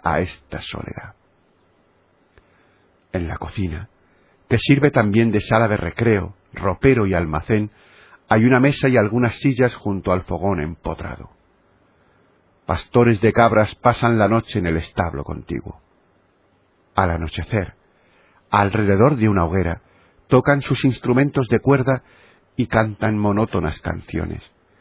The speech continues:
mientras en la cocina las hermanas, a la luz de una lámpara de petróleo, intentan rezar el oficio.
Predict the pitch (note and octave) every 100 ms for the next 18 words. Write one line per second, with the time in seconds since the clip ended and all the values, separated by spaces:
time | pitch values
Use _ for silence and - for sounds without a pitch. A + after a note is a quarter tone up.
0 | _ _ A#2 A2+ G#2 F#2+ F#2+ G2+ F#2 F2
1 | - F2 C3 B2+ - - _ A2 G#2 G2+
2 | G2 A#2+ G2+ E2+ - - - - A2+ G#2
3 | C3 D#3+ C#3+ C#3 A2+ G#2+ G2 G2 F#2+ E2
4 | F2 F2+ A#2 A2 G#2 G2 _ _ _ B2
5 | G#2+ - G#2 G2 G2 F#2 - F2 F#2+ F2
6 | B1+ D2 - - - -